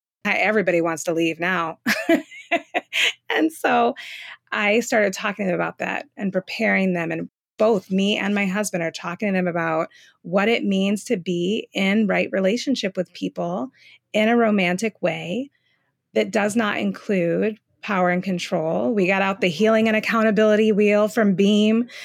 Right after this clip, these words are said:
and, like, we go over that as a family, you know, all of these things. And so then we start moving towards this transition, and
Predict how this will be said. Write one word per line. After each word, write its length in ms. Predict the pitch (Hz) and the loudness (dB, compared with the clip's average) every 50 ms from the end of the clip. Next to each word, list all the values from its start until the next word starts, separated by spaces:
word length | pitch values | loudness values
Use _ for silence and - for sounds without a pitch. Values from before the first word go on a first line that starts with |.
| - - - | -18 -10 -6
and, 160 | - 185 190 | -2 0 2
like, 180 | 190 185 185 180 | 2 2 2 2
we 100 | 214 214 | 2 4
go 260 | 185 214 220 220 220 | 4 6 6 6 6
over 160 | 214 208 220 | 6 4 4
that 220 | 208 214 208 214 220 | 4 2 2 2 2
as 140 | 214 202 | 2 2
a 60 | 220 202 | 0 -2
family, 640 | - 233 208 202 208 208 214 214 214 214 226 226 | 0 0 0 2 2 2 2 2 4 2 2 2
you 80 | 233 226 | 2 2
know, 120 | 220 208 | 2 2
all 240 | 208 - 208 196 208 | 2 2 2 2 2
of 100 | 214 214 | 2 2
these 200 | 214 208 208 190 | 2 0 -2 -2
things. 280 | - 247 247 247 233 208 | 0 0 0 2 0 0
And 140 | 208 202 - | -2 -4 0
so 160 | - 226 208 | 0 0 2
then 240 | 190 220 233 247 247 | 2 2 4 4 4
we 100 | 247 240 | 4 2
start 440 | 240 - 233 202 202 202 202 - - - - _ _ _ _ _ _ | 0 0 -2 0 0 0 0 -2 -6 -12 -20 _ _ _ _ _ _
moving 480 | 220 220 226 233 233 247 240 233 226 | -2 2 2 2 2 2 2 0 0
towards 680 | 220 - 190 202 196 185 185 185 185 190 196 190 - - - | -4 -6 -2 0 0 2 2 2 2 0 -2 -4 -10 -16 -4
this 260 | 190 220 202 190 - | -2 0 0 0 -2
transition, 840 | - - 233 214 202 185 196 233 247 - - - 156 170 220 269 285 - _ _ _ _ _ _ _ _ _ _ _ _ _ _ _ - | -6 -4 -4 -4 -4 -4 -4 -4 -4 -4 -6 -8 -8 -6 -6 -8 -8 -10 _ _ _ _ _ _ _ _ _ _ _ _ _ _ _ 0
and 540 | 202 202 196 190 190 190 196 202 208 220 | 0 2 2 4 2 4 2 2 0 -2